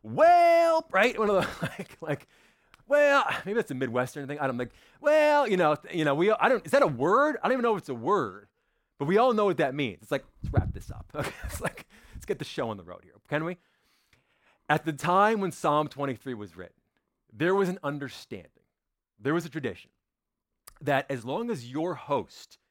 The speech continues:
kept refilling your wine cup, you were welcome to stay. But when they stopped refilling your cup, you knew it was time to leave. How civilized,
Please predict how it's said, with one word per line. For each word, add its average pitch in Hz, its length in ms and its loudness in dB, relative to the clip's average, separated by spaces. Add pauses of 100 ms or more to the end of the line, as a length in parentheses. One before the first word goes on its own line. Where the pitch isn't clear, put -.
(420)
kept 147 320 -2
refilling 143 960 -8
your 123 440 -8 (100)
wine 107 340 -6 (120)
cup, 87 320 -18 (640)
you 92 100 -16
were 117 100 -8
welcome 90 340 -12
to 82 80 -20
stay. - 360 -20 (720)
But 107 80 -14
when 113 120 -10
they 147 80 -4
stopped 226 520 0
refilling 107 420 -16
your 85 100 -20
cup, - 360 -16 (520)
you 302 100 -14
knew 131 300 -8 (300)
it 165 100 -12
was - 140 -16
time 85 380 -18 (200)
to 110 80 -20
leave. 80 160 -20 (160)
How 208 240 -14
civilized, - 480 -20